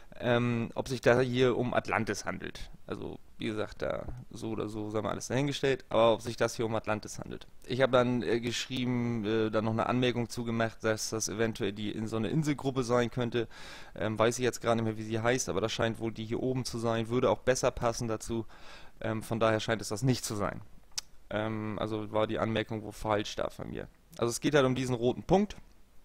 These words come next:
Äh, vermutlich Atlantis, oder ich nenn's jetzt einfach mal Atlantis, damit man eine Bezeichnung hat, weil wir haben da ja so keine,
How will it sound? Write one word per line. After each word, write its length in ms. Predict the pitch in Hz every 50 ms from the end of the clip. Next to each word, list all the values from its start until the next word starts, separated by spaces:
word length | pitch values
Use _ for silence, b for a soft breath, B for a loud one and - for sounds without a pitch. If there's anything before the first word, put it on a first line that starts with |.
| - - - - - - - - - -
Äh, 360 | 135 123 123 123 123 120 113
vermutlich 540 | 110 - 123 123 139 151 - - 131 123 -
Atlantis, 560 | - - - 117 120 139 143 139 139 139 120
oder 140 | - - 107
ich 100 | 110 -
nenn's 220 | - 127 131 135 -
jetzt 140 | 139 131
einfach 260 | - 101 113 - 120 113
mal 220 | 117 117 113 107
Atlantis, 680 | 95 110 - 120 113 110 110 110 113 107 - - -
damit 280 | - 101 101 98 101 87
man 420 | 78 101 101 98 98 95 90 85 -
eine 160 | 101 101 101
Bezeichnung 560 | 92 104 - - 120 113 120 120 123 113 113
hat, 220 | 113 110 - -
weil 260 | - 107 104 104 101 107
wir 160 | 110 110 110
haben 180 | 113 110 107
da 160 | 101 104 104 101
ja 160 | 104 104 101
so 160 | 101 104 101
keine, 540 | - - - 104 101 101 98 98 95 98